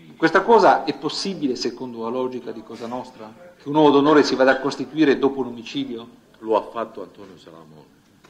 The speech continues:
Speaker 1: No,
Speaker 2: Nel
Speaker 1: può spiegare
Speaker 2: millenovecento,
Speaker 1: questa cosa al piacere della Commissione?
Speaker 2: nel millenovecentottantadue
Speaker 1: Sì?
Speaker 2: Salamone si recò in un paese della Calabria e si costituì per sfuggire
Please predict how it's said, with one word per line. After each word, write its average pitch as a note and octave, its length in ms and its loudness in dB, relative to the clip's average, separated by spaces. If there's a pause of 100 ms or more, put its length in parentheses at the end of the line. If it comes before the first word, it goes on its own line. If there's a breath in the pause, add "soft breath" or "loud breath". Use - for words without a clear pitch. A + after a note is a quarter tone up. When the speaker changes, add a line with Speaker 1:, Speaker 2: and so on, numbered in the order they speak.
(100)
Speaker 1:
No, - 140 -10
Speaker 2:
Nel - 80 -16
Speaker 1:
può D3 80 0
spiegare D3+ 380 4
Speaker 2:
millenovecento, A2+ 260 -6
Speaker 1:
questa - 0 -
cosa C#3 220 -2
al A2+ 80 -6
piacere B2 320 -14
della A2+ 120 -16
Commissione? A2+ 600 -20 (760)
Speaker 2:
nel A2+ 180 -12
millenovecentottantadue A2+ - -6 (720)
Speaker 1:
Sì? - 160 -8
Speaker 2:
Salamone C#3+ 500 0
si - 140 -18
recò G#2 400 -4
in F#2 140 -4
un C#3+ 180 -16
paese A2 400 -2
della A2+ 160 -8
Calabria D#3 480 -10
e - 40 -6
si - 140 -16
costituì G2 600 -16 (240)
per C3 200 -2
sfuggire - 880 -6